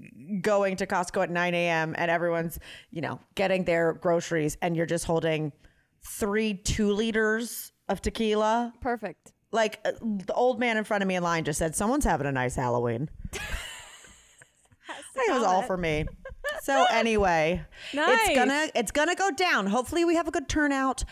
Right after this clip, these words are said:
Speaker 1: The church across the street, they have a little sign saying they're gonna have hot cider, a
Speaker 2: <gasps>
Speaker 1: photo booth, and full-size candy bars.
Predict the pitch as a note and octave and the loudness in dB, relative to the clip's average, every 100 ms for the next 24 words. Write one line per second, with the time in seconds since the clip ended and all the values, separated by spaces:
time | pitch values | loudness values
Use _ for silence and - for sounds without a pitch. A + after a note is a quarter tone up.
0 | - - - A#3+ A3+ A3 - - B3+ E4 | -12 -18 -6 -2 0 -2 -2 -2 0 0
1 | - D#4+ D#4 F#4 - D#4 D4 C#4+ - A3+ | 0 0 0 0 0 0 0 0 -2 -2
2 | A3 B3+ C#4+ C4+ B3 - G#3+ G#3+ G#3 G#3 | 0 0 0 0 0 0 0 0 -2 -4
3 | - - - A3+ G3+ G3 G3+ G#3 G#3+ F3+ | -10 -20 -6 -2 0 0 0 0 0 0
4 | F3 - - B3+ B3+ B3+ A#3 A3+ A3 G#3 | -2 -4 -4 -4 -2 0 2 2 0 -4
5 | - _ _ G3+ D#4+ A#3+ A3+ G#3 G#3 G3+ | -16 _ _ -2 0 2 2 2 2 2
6 | - - G3 F#3+ - A3 A#3 - A3+ G#3 | 0 -2 -2 -2 -2 0 0 0 0 0
7 | - A3 G3+ E3+ C3+ B2 E3+ - | 0 2 2 0 0 0 0 -4